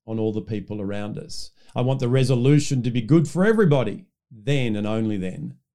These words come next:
have we effectively resolved that disagreement. It is possible to effectively resolve disagreements without damaging the relationships to a point of not being able to return.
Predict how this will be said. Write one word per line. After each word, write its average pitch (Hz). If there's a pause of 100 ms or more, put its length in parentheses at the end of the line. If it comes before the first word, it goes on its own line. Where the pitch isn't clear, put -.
(120)
have 101
we 101
effectively 95 (340)
resolved 90 (280)
that 90
disagreement. 95 (1000)
It 160
is 175
possible 151 (320)
to 131
effectively 120
resolve 104
disagreements 95 (160)
without 127
damaging 117 (280)
the 117
relationships 113
to 117
a 110
point 110
of 95
not 104
being 104
able 95
to 95
return. 92